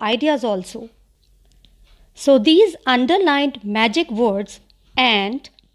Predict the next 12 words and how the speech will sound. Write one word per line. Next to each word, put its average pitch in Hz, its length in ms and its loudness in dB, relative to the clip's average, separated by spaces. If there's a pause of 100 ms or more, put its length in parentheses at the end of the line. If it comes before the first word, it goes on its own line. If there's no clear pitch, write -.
(120)
but, 226 480 -2 (460)
and 247 240 -2
because 269 680 0 (240)
are 220 320 0 (320)
conjunctions. 214 1040 -2 (540)
Now 247 400 2 (340)
let 247 360 0
me 392 160 2
tell 285 200 2
you 220 380 -6 (280)
what 311 380 -2
is 214 300 -2